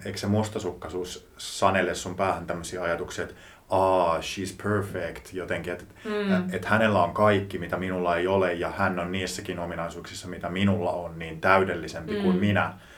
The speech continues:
Speaker 1: Ja hänessä ei ole virheitä.
Speaker 2: Jep.
Speaker 1: Ää, hän on joka päivä iloinen. Jotenkin, et,
Speaker 2: Mm,
Speaker 1: et sit
Speaker 2: mm.
Speaker 1: tulee yhtäkkiä semmonen just täydellinen robotti, joka toistaa jotain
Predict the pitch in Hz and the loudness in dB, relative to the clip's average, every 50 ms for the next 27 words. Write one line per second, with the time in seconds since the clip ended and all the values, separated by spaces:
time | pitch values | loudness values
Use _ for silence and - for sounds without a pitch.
0 | - - - - _ _ - 90 82 82 80 76 101 104 101 95 98 - - 87 | -20 -20 -20 -20 _ _ 0 2 4 4 4 4 2 2 4 2 2 0 -2 -4
1 | 85 78 76 76 78 101 107 110 110 - 92 85 85 82 82 82 82 78 - - | -4 -4 -4 -2 2 4 6 6 4 2 0 -4 -6 -6 -4 -4 -4 -4 -6 -8
2 | - - 196 - - 92 - - 90 85 82 87 85 101 107 107 101 95 87 85 | -4 -2 0 0 0 -2 -4 -4 -2 -2 -2 -2 0 0 0 2 2 0 0 0
3 | 85 101 104 101 110 98 - - 85 80 80 85 87 87 82 80 80 80 85 87 | 2 2 2 4 2 2 2 0 0 0 0 -2 -2 -2 0 0 0 0 0 0
4 | 90 98 98 98 98 98 104 104 104 104 113 104 214 240 247 262 - 127 - 135 | 0 0 0 2 2 2 2 2 2 2 0 2 4 4 6 8 8 8 6 6
5 | - 123 120 110 127 120 117 113 120 117 127 127 - - 113 107 117 117 110 107 | 4 2 4 8 10 10 12 12 10 8 4 0 0 0 0 0 2 2 2 2
6 | 104 104 104 101 104 101 101 - - 123 120 110 104 98 95 92 95 95 - 113 | 4 4 4 4 2 0 4 8 8 10 10 10 8 4 4 4 2 4 8 8
7 | 110 110 104 98 98 - - - 90 85 80 82 90 - 101 98 101 95 95 - | 8 8 8 6 4 2 -4 -6 -6 -4 -4 -4 -2 2 6 6 6 6 6 2
8 | - 92 85 85 87 87 85 92 90 87 87 | 2 2 2 2 2 0 0 2 2 2 0